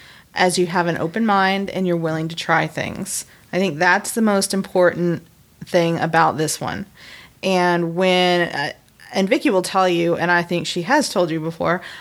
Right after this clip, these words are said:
I have done, like, a one eighty since we became vegetarians, because before I would not eat vegetables. I mean, only the starchy ones I liked, you know, and I had just gotten, I'll be forty-two next month,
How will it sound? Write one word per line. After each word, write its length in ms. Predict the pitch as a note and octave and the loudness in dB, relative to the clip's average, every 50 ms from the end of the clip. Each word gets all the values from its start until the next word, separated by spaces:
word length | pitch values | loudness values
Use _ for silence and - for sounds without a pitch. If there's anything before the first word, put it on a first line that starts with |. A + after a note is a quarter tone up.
| - - | -8 0
I 200 | - G#3 A#3 B3+ | 2 4 4 6
have 160 | D4 B3+ G3+ | 4 2 2
done, 240 | G#3+ G#3 G3+ G3+ G3+ | 4 4 4 4 4
like, 160 | F#3 F3+ - | 2 0 0
a 40 | F3 | 0
one 220 | D#3+ D#3+ F3 E3+ B2+ | 2 4 4 2 2
eighty 400 | C3+ E3 D#3 D3+ C3+ - D#3+ - _ _ _ _ - _ _ - | 2 0 0 0 -2 -4 -8 -12 _ _ _ _ -20 _ _ -6
since 300 | - - G3 F#3 F#3 - | -2 0 2 2 2 2
we 80 | G3 G3+ | 2 2
became 320 | G3+ G3+ G3+ A3 F#3 F#3 | 2 2 2 2 4 4
vegetarians, 680 | F3 E3 E3 E3 E3 - F3 D#3+ D#3+ D#3+ D#3+ D#3 D#3 - | 4 2 2 0 -4 0 0 2 2 2 0 -2 -2 -4
because 340 | E3 D#3+ F#3+ E3+ E3 D#3 | -4 0 0 0 0 0
before 760 | D#3 - E3+ E3+ - - C4 C#4+ D4+ D4 C#4+ C#4+ C#4+ C4+ - - - - | -2 -8 -10 -10 -8 -6 -2 0 0 2 2 2 2 0 0 -4 -6 -4
I 380 | - G#3+ A#3 A#3+ A#3+ A#3+ A#3 A#3 | -2 0 2 2 2 2 2 0
would 180 | A3+ G#3+ G3 G3 | 0 0 -2 0
not 320 | G3 F#3+ F#3 F#3 - - | 0 0 0 0 0 -2
eat 180 | E3+ E3+ D#3+ - | -4 -6 -4 -4
vegetables. 600 | - D#3+ E3 E3 - - D#3+ D#3+ E3+ E3 D#3+ D#3+ | -4 -4 -4 -4 -6 -6 -4 -2 0 0 0 -2
I 60 | - F3+ | -2 -2
mean, 160 | F3+ F3 - | 0 0 2
only 220 | G#3 A#3 A#3 A3+ | 2 4 4 4
the 100 | G#3+ A3 | 2 2
starchy 340 | G#3+ - G3 F3 E3+ - E3+ | 0 0 -2 -2 -2 -2 -2
ones 220 | D#3 D3+ D3 D3+ D3 | -2 -2 -2 0 0
I 120 | F2+ C3+ | 0 0
liked, 360 | G2+ G2+ G3 - - - - - - - - - - - - | 2 0 0 -2 -4 -8 -16 -18 -18 -20 -20 -20 -20 -12 -6
you 80 | - F3 | -2 0
know, 140 | E3+ E3+ | 2 2
and 180 | E3+ - F#3 F#3 | 2 2 2 2
I 80 | F#3 F#3 | 2 2
had 160 | G3 F3 E3+ | 2 0 -2
just 460 | - - F#3+ G#3 A3 B3+ C4 - - | -2 0 2 2 2 2 0 -2 0
gotten, 260 | A3+ G#3 G3 F#3+ G3 - | 2 2 2 2 0 0
I'll 160 | F#3+ A3+ A#3+ | 0 0 2
be 140 | A#3 C4 A#3+ | 0 0 -2
forty-two 720 | - B3 A3 A#3+ G#3+ G3+ - - G3 E3 D#3+ D#3 D#3 D#3 - - - | 0 0 2 2 0 0 -2 0 0 0 2 0 0 -2 -6 -6 -4
next 260 | F3 D#3+ C#3+ - - | -4 -4 -4 -4 -4
month, 300 | D#3 B2+ F#2 - - | -4 -4 -4 -4 -8